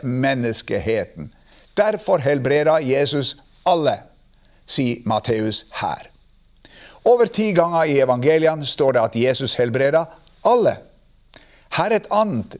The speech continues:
bibelsitat. «Og da han steg i land, fikk han se mye folk. Han kjente inderlig medynk med dem og helbredet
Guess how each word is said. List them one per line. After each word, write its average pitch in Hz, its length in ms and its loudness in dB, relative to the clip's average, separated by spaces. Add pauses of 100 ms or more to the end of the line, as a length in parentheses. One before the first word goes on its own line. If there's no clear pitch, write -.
bibelsitat. 120 800 -2 (1400)
«Og 185 160 2
da 240 140 4
han 233 100 0
steg 202 320 0
i 196 80 2
land, 92 320 -4 (460)
fikk 160 240 0
han 147 180 -4
se 139 640 -2
mye 175 640 0
folk. - 500 -2 (640)
Han 139 160 0
kjente 151 400 0 (340)
inderlig 165 1120 0 (300)
medynk 135 580 0
med 127 100 0
dem 170 200 0 (320)
og 120 160 0
helbredet 151 680 0